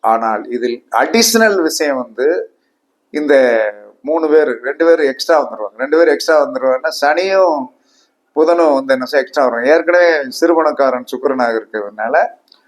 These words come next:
அவர் ரெண்டாம் இடத்துல இருந்து ரொம்ப சூப்பர், புதன் ரெண்டாம் இடத்துல இருந்து ரொம்ப சூப்பர், சனி ரெண்டாம் இடத்துல இருந்து ரொம்ப சூப்பர் தான். சொல்லுகின்றது பளிச்சிடும். இது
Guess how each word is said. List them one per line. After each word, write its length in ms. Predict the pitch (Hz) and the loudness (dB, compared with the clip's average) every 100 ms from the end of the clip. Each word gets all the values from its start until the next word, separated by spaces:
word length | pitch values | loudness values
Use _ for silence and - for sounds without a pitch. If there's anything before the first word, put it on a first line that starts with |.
| _ - 104 | _ -6 -2
அவர் 200 | 113 113 | 0 0
ரெண்டாம் 300 | 117 135 147 139 | 0 0 0 0
இடத்துல 220 | 123 113 | -4 -6
இருந்து 240 | 120 123 | -6 -8
ரொம்ப 160 | 110 117 - | -6 -8 -8
சூப்பர், 360 | 107 107 - - _ _ _ - | -8 -10 -14 -20 _ _ _ -4
புதன் 240 | 123 151 143 123 | 0 0 0 0
ரெண்டாம் 280 | 127 143 131 | 2 0 0
இடத்துல 220 | 123 113 | -8 -10
இருந்து 240 | 117 120 | -10 -10
ரொம்ப 160 | 110 117 - | -8 -8 -8
சூப்பர், 340 | 107 - 107 - _ _ _ _ - | -10 -8 -10 -12 _ _ _ _ -8
சனி 220 | 127 147 156 | -2 0 2
ரெண்டாம் 260 | 139 139 135 | 2 0 0
இடத்துல 220 | 123 110 107 | -4 -8 -12
இருந்து 240 | 113 110 | -10 -10
ரொம்ப 160 | 101 98 - | -12 -16 -14
சூப்பர் 340 | 95 - 98 _ | -14 -14 -20 _
தான். 100 | _ _ _ _ _ _ _ _ _ _ _ _ _ _ - | _ _ _ _ _ _ _ _ _ _ _ _ _ _ -2
சொல்லுகின்றது 480 | 131 147 135 127 123 | 2 2 2 0 0
பளிச்சிடும். 440 | 107 110 113 101 - _ _ _ _ _ _ _ _ _ _ _ _ _ _ - | -2 -4 -8 -14 -18 _ _ _ _ _ _ _ _ _ _ _ _ _ _ -6
இது 140 | - | 0